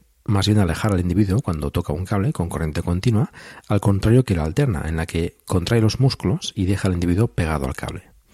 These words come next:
Bueno, no hace falta que os diga que mejor no toquéis ningún cable, ni en continua ni en alterna. Pero la ventaja más importante de la corriente continua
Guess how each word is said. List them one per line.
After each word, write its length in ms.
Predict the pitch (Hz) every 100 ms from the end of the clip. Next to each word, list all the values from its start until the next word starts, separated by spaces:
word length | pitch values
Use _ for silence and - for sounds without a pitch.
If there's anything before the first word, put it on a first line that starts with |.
| - - - - -
Bueno, 180 | 87 69
no 260 | 104 92 90
hace 160 | -
falta 320 | - 107 98
que 80 | 92
os 140 | 87 90
diga 240 | 104 160
que 120 | - 78
mejor 280 | 76 82
no 120 | 92 90
toquéis 340 | 87 117 -
ningún 440 | 107 87 82 80 82
cable, 280 | 117 87 69
ni 100 | 73
en 60 |
continua 420 | 78 71 85 123 -
ni 180 | 101 85
en 80 | 78
alterna. 380 | 73 71 - - - _ _ _ _ _ _ _ _ _ _ _ _ _ _ _ _ _ _ - -
Pero 180 | 156 147
la 80 | 156
ventaja 380 | 107 107 120 135
más 160 | 120
importante 580 | 117 107 107 123 107 95
de 80 | 92
la 80 | 85
corriente 380 | 92 92 92
continua 500 | 92 92 110 90 131